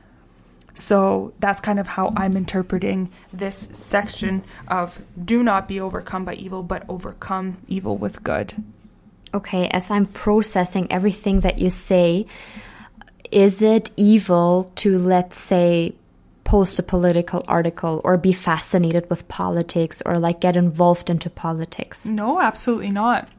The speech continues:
Speaker 1: I mean, you know that more than anyone, that I, I love to know about what's happening in the world and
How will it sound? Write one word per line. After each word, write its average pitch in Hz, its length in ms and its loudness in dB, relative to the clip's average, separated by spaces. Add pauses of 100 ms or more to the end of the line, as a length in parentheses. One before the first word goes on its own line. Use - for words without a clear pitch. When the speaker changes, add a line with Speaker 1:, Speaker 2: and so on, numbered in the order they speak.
(540)
Speaker 1:
I 208 140 -4
mean, 196 220 -2
you 226 180 4
know 208 200 2
that 202 300 -2
more 233 300 2
than 214 140 -2
anyone, 208 400 -2
that 196 120 -4
I, 202 300 0 (320)
I 202 80 2
love 196 240 -2
to 214 100 -2
know 185 460 -4
about 196 320 -6 (240)
what's 208 220 -8
happening 208 360 -6
in 208 80 -6
the 202 80 -8
world 196 420 -6
and 190 240 -6